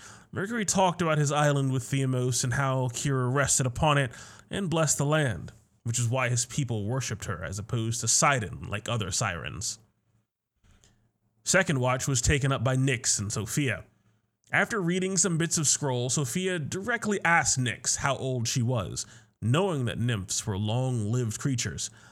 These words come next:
and wondered if she knew of the Mossy Temple. Nyx, amused by her companion's straightforwardness, answered honestly.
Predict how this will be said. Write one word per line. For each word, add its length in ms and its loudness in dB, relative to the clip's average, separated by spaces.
and 160 0
wondered 300 2
if 100 -6
she 240 0
knew 340 0
of 120 -8
the 60 -2
Mossy 340 -4
Temple. 420 -2
Nyx, 340 2
amused 520 2
by 80 2
her 120 2
companion's 600 0
straightforwardness, 1040 0
answered 360 0
honestly. 520 0